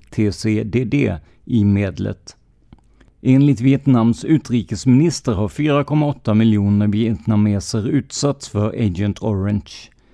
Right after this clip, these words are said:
Det har resulterat i fyrahundratusen döda eller skadade och femhundratusen barn födda med missbildningar. Allt enligt vietnamesiska uppgifter.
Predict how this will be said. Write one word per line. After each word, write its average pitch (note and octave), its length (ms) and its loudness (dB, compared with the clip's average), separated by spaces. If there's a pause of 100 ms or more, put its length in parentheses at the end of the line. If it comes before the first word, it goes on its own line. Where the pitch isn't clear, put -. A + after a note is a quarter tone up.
(220)
Det C3+ 140 2
har C#3+ 120 2
resulterat B2+ 640 -2
i G#2 40 -4
fyrahundratusen A#2 1080 0
döda C3+ 540 0
eller C3+ 240 -2
skadade G2 680 -4 (220)
och B2 200 -6
femhundratusen G#2+ 1080 0
barn G#2 300 -2
födda G2+ 320 -2
med G#2 160 2
missbildningar. G2+ 840 -2 (420)
Allt A2+ 340 -4
enligt G#2+ 360 -2
vietnamesiska G#2 1080 -2
uppgifter. A#2 720 -2